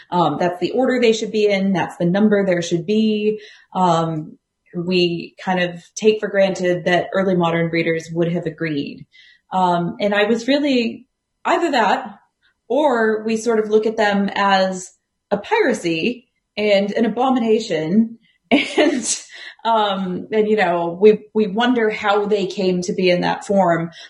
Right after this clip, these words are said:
But either way, you know, the, the sixteen oh nine book, Shakespeare's Sonnets, is often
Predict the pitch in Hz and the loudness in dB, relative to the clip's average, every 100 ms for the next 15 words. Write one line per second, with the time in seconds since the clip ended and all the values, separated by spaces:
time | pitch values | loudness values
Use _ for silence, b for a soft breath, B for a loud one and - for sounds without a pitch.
0 | - 262 359 349 269 277 226 208 185 - | -4 0 0 0 -2 0 2 0 -2 -4
1 | 220 190 175 - 220 - 226 214 - - | -2 0 -2 2 0 2 -2 0 -2 -2
2 | 302 254 233 214 208 208 208 208 - - | 0 2 2 0 0 -2 2 0 0 -8
3 | - 220 214 - 196 185 180 - 185 170 | 0 2 2 0 0 0 -2 0 0 0
4 | 160 - - - b b - 214 190 185 | -2 -8 -18 -20 b b 6 6 6 -2
5 | - _ - 214 226 220 190 185 185 | -14 _ -2 2 2 2 0 -2 -4